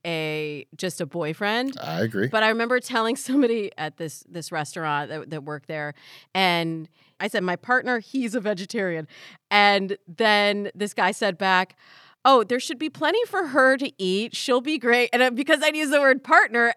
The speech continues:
Speaker 1: and before
Speaker 2: Ah.
Speaker 1: marriage equality, that was the only word that the L G B T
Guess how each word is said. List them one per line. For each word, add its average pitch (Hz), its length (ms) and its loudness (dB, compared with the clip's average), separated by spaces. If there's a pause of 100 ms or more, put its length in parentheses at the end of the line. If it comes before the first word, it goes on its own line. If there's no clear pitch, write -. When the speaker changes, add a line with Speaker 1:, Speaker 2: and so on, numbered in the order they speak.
(140)
Speaker 1:
and 220 220 -2
before 262 640 6
Speaker 2:
Ah. - 260 -4
Speaker 1:
marriage 240 280 4
equality, 247 640 2
that 196 220 2
was 208 120 -4
the 208 60 -2
only 208 300 -2
word 190 300 -4
that 190 120 -10
the 165 80 -4
L 190 140 0
G 180 140 -10
B 180 160 -10
T 208 220 -12